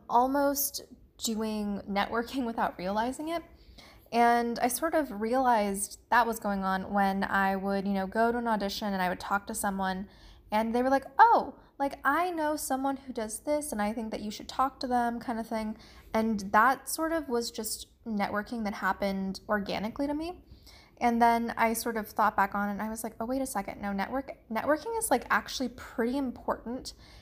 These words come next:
And, you know, who knows what could happen?" So first off, I just wanna say that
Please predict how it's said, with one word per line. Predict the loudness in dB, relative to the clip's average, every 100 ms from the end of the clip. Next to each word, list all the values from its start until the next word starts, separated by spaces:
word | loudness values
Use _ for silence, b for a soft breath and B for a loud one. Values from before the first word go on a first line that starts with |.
| B B
And, | 0 4 4 2 -2 -4 -12 -20 -20 -20 -20 _ _ -20 -20 -20 -20 -12 -2
you |
know, | 4 4 4
who | -2 -2 0
knows | 0 0 0 -2
what | -4
could | -6
happen?" | -6 -4 -4 -8 -14 -20 b b b b
So | -4 6 8 8 4 0 B B B -20 -20 _ -14 2
first | 4 6 6
off, | 6
I | 4
just | 2 -2
wanna | -2
say | 0 0 4
that | 6 6